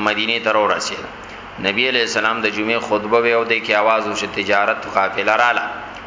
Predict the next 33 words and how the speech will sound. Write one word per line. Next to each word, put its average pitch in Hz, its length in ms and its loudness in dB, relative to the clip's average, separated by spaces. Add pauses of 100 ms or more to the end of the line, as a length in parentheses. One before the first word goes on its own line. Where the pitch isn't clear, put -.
(300)
څوک 104 180 0
سوداګانې 98 760 2
اخلي. 90 320 -2 (520)
نو 95 80 -2
بعضې 117 400 4
خلکو 117 300 0
منډه 123 300 2
کړې، 98 260 -2
خطبه 101 380 2
پرې 104 220 0
خونه، 90 220 -2
الله 95 260 2
ته 95 140 0
هغې 90 380 0
ته 92 100 -2
اشاره 85 420 -4
کوي. - 180 -14
داسې 101 220 -2
مه 113 140 -2
کوئ 123 260 2 (760)
چې 90 180 -2 (120)
تجارت 101 480 0
وغیره 110 280 2
وویني، 117 260 0
هغې 107 260 0
له 107 80 2
ځای 110 160 0 (680)
تا 104 160 4
دغسې 101 440 0
پرېږدي 101 380 -2
خطبې 95 320 0
دوران 90 440 2
کې. - 80 -12